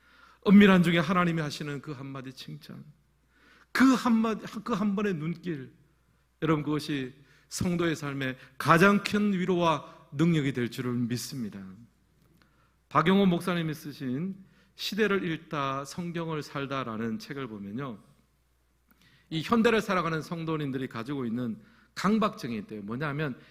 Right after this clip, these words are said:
행복 강박증이래요. 행복과 기쁨은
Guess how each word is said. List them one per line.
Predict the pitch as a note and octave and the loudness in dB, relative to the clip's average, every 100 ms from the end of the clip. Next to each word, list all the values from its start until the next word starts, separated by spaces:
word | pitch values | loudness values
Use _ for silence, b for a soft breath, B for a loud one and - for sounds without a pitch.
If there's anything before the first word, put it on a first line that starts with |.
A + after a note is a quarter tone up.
| B | B
행복 | - C#4 C#4 B3 B3 B3+ - | -6 -2 0 0 0 -2 -12
강박증이래요. | G#2+ A#2 G#2 F#2+ - F#2 F2 F2+ F#2 _ _ _ _ _ _ _ _ _ - | -8 -6 -6 -10 -14 -14 -14 -16 -20 _ _ _ _ _ _ _ _ _ -4
행복과 | - C4+ B3+ B3+ A3+ | 0 4 2 4 2
기쁨은 | - D#3 - D3 G3 C#3 G2 | 2 -6 -2 2 4 4 0